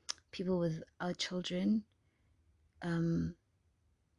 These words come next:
basically that it's for, like, people already most of them done, and then we use it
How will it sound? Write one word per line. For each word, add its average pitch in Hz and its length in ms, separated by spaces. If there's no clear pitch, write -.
basically 175 480
that 147 360
it's - 140
for, 160 180
like, 143 180
people 156 360
already 156 380
most 147 240
of 156 60
them 143 140
done, 143 220
and 135 180
then 147 220
we 147 60
use 147 320
it 139 100